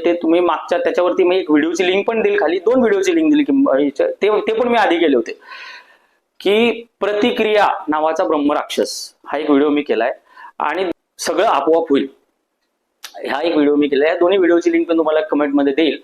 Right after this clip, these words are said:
ते व्हिडिओ तुम्ही अवश्य बघा, त्याच्यामध्ये तुम्हाला बऱ्याचशा गोष्टी क्लिअर होईल. तर त्याच्यामध्ये मी जे काही सांगितलं या संयमाबद्दल, त्या दोन्ही गोष्टी तुम्हाला लक्षात येतील, कारण आपल्या मूळ दुःखाची कारणं आहे ना या दोन्ही गोष्टींमध्ये आहेत.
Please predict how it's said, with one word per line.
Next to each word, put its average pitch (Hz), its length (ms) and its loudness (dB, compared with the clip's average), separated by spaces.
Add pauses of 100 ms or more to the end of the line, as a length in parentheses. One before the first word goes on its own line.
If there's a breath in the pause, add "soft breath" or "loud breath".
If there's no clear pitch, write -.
(360 loud breath)
ते 160 40 2
व्हिडिओ 151 220 2
तुम्ही 180 160 0
अवश्य 180 300 0
बघा, 135 160 0
त्याच्यामध्ये 160 380 0
तुम्हाला 170 220 2
बऱ्याचशा 175 300 0
गोष्टी 160 260 0
क्लिअर 151 220 2
होईल. 117 220 2
तर 185 40 4
त्याच्यामध्ये 208 540 0
मी 220 160 2
जे 202 160 0
काही 196 140 -2
सांगितलं 151 380 0
या 160 160 2
संयमाबद्दल, 147 720 0 (800 loud breath)
त्या 208 220 4 (100)
दोन्ही 185 320 2
गोष्टी 226 280 0
तुम्हाला 196 280 0
लक्षात 175 300 0
येतील, 247 180 0 (380)
कारण 208 440 -2
आपल्या 202 440 0
मूळ 220 380 0
दुःखाची 196 440 -2
कारणं 165 320 -2
आहे 160 80 0
ना 156 100 0
या 196 80 0
दोन्ही 175 340 0
गोष्टींमध्ये 160 500 0
आहेत. 139 200 -4